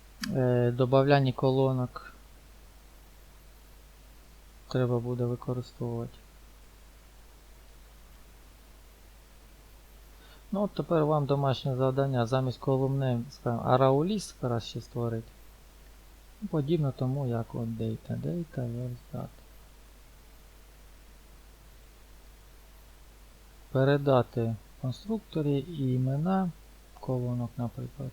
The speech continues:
Там. Так, ну ми бачимо, ми тут, е, міняємо значення в таблиці, щоб не плутати, ще раз запускаємо. Ми тут змінюємо, бачимо,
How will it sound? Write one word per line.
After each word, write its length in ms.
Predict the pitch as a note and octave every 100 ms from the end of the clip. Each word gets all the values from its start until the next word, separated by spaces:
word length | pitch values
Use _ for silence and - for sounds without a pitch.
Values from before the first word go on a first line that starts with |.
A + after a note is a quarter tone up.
| - - - - - - - - - - - -
Там. 200 | B2+ A#2 B2 - - - - - - - - - - - - - - - - - - - - - - - - - - - -
Так, 200 | D3 -
ну 140 | E3
ми 340 | G3+ G#3 F3+ E3
бачимо, 480 | D3+ E3 - C#3 C#3+
ми 100 | D#3+
тут, 280 | D3+ - G3
е, 240 | D3 C#3+
міняємо 540 | C#3 D#3 D#3 C#3 C3+
значення 920 | C3 D#3+ D3+ - - C#3+ C#3 C3+ C3 B2+
в 480 | B2+ C3+ C#3 C3+ G#2 - - - - -
таблиці, 880 | D3 C#3 E3+ G3 F3 - D3 C#3 A#2+ - - -
щоб 180 | - C#3 -
не 120 | C#3+
плутати, 400 | - D3 C3 C3+
ще 220 | - D3
раз 160 | B2+ A#2
запускаємо. 640 | B2 - - - C3 B2+
Ми 100 | E3
тут 200 | - C#3 - - - - - - - - -
змінюємо, 440 | D3 B2+ D#3+ C#3+ B2
бачимо, 360 | F#3 F#3+ D3+